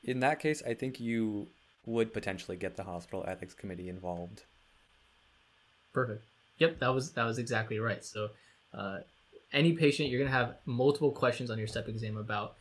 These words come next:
Speaker 2: uh, you know, next steps in care, who is the surrogate decision maker, among other things. It's always discussion, discussion, discussion, and ultimately, if you can't come to consensus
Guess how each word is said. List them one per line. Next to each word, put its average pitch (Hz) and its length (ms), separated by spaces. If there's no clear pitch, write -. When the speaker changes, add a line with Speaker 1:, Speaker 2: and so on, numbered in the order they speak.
Speaker 2:
uh, 104 300
you 113 120
know, 107 220
next 120 240
steps 120 220
in 110 100
care, 139 680
who 110 260
is 107 360
the 104 220
surrogate 113 540
decision 147 420
maker, 120 320
among 113 200
other 110 180
things. 113 300
It's - 160
always 135 680
discussion, 127 420
discussion, 120 400
discussion, 143 520
and 113 160
ultimately, 147 680
if 110 300
you 127 80
can't 139 180
come 120 100
to 117 100
consensus 110 680